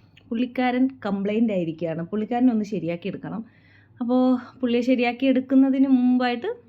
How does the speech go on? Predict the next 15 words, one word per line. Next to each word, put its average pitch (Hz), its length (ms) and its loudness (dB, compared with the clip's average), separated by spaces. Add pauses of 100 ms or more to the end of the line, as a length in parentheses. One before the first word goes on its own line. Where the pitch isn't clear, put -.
(200)
വേറെ 208 220 -2
ഒന്നും 202 240 -4
കൂടി 208 160 -2
വാങ്ങിച്ചതാണ്. 180 720 -4 (480)
അപ്പോൾ - 240 -4
എന്തായാലും, 254 420 4 (300)
ഏഹ്, 220 420 0
അത്യാവശ്യമുള്ളൊരു 233 640 0
സാധനമാണ്. 185 380 0
ക്രിസ്മസ് 208 360 -4
ടൈം 208 260 -2
അല്ലേ, 165 220 -6 (420)
അതുകൊണ്ട് 220 480 0 (120)
ക്രിസ്മസിന് 277 480 0
മുമ്പാണ് 262 520 4